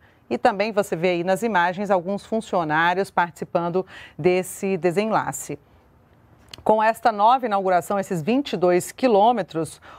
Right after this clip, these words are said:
o motorista passa a contar agora com cinquenta e oito quilômetros de pistas com capacidade ampliada,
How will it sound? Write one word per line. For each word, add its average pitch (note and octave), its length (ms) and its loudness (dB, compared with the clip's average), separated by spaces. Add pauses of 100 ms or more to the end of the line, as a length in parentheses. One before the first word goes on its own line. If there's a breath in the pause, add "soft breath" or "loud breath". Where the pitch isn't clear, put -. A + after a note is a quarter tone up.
(100)
o - 20 -2
motorista G3 800 0
passa G#3+ 380 -2
a - 20 -8
contar G3 460 -2
agora F#3 280 2
com G#3 360 -6
cinquenta C#4 680 -2
e B3+ 80 4
oito A3+ 480 2
quilômetros G3+ 640 -2
de F3 140 -4
pistas A#3 600 0
com B3 120 0
capacidade G#3 760 0
ampliada, G3+ 960 0